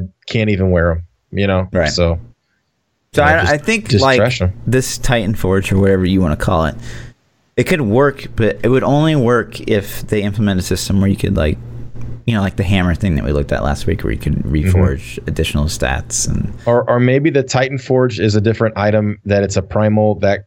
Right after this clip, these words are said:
Speaker 1: you can reroll multiple stats. I mean,
Speaker 2: Right.
Speaker 1: there's so many ways to fix that primal system
Speaker 2: Mm-hmm.
Speaker 1: and make it better. And, and that's just, you know, ultimately, I think that hammer item's the best deal. I think that
Speaker 2: Yeah.
Speaker 1: would be, or a-, add a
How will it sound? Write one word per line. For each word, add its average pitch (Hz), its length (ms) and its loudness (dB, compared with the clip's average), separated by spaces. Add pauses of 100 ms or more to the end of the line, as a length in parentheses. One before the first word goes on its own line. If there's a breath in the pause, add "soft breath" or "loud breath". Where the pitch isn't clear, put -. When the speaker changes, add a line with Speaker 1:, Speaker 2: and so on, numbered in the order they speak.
Speaker 1:
you 107 120 0
can 104 160 0
reroll 98 360 4
multiple 95 400 0
stats. 110 480 -2
I 107 60 0
mean, 120 120 4
Speaker 2:
Right. 131 60 2
Speaker 1:
there's 131 160 2
so 165 160 2
many 165 220 2
ways 104 500 2 (440 loud breath)
to 107 100 -2
fix 113 320 -2
that 95 160 0
primal 95 280 0
system 113 640 0
Speaker 2:
Mm-hmm. 87 120 0
Speaker 1:
and 90 100 4
make 98 180 2
it 90 120 -4
better. 110 400 2 (360 soft breath)
And, 95 260 2
and 92 160 4
that's 90 180 2
just, - 380 -2
you 87 120 0
know, 80 180 0 (800 soft breath)
ultimately, 127 420 2
I 90 40 0
think 104 180 -2
that 92 160 0
hammer 98 280 0
item's 80 320 -2
the - 80 -2
best 82 240 -2
deal. 80 260 -4 (100)
I 92 100 0
think 90 240 -2
that 87 160 2
Speaker 2:
Yeah. 76 60 -2
Speaker 1:
would 85 100 -4
be, 82 320 0 (640)
or 147 500 2 (640)
a-, 117 240 0
add 117 220 4
a 95 520 4